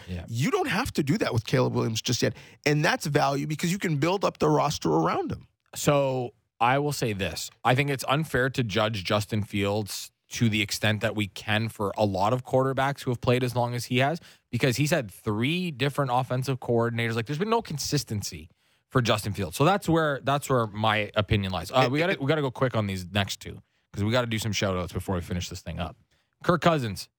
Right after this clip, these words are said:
Speaker 1: returns to the Vikings or no?
Speaker 2: I feel like this is a marriage of convenience. I don't know what their other option is if they don't re-sign him. They,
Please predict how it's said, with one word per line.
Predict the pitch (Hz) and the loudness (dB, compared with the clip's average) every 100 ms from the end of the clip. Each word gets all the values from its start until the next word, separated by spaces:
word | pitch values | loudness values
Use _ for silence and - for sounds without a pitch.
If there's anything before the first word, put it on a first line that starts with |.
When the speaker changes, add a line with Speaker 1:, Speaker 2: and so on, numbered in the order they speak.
| _ _ - | _ _ -4
Speaker 1:
returns | 110 147 165 147 | 0 4 2 0
to | |
the | 143 | 0
Vikings | 135 147 - 117 | 2 0 -2 -2
or | |
no? | 104 101 110 - _ _ _ _ _ _ _ _ _ _ _ _ _ | -2 -2 -2 -4 _ _ _ _ _ _ _ _ _ _ _ _ _
Speaker 2:
I | - | -20
feel | - - 160 | -8 0 4
like | 151 - | 2 0
this | 131 - | -2 0
is | 123 113 - | 2 0 2
a | 110 | 2
marriage | 110 110 120 104 | 2 0 -2 -2
of | 104 | -6
convenience. | - 101 104 123 123 - - _ _ _ _ _ _ _ _ | -4 -4 -2 -2 -4 -10 -20 _ _ _ _ _ _ _ _
I | 110 139 | 2 4
don't | 160 139 | 2 0
know | 131 127 | -2 0
what | 131 127 117 - | -2 -2 -2 -4
their | 120 120 123 - | -2 0 0 0
other | 113 123 - | 0 0 0
option | 104 117 - 117 | -2 -2 0 2
is | 98 117 - - - _ _ _ | 2 -2 -6 -10 -16 _ _ _
if | - 107 | -2 2
they | 117 | 2
don't | 110 107 - - | 2 2 0 -2
re-sign | 101 - - 107 | -4 -4 -6 -6
him. | 107 160 - _ _ _ _ - 113 | -2 -2 -4 _ _ _ _ -4 0
They, | 117 | 2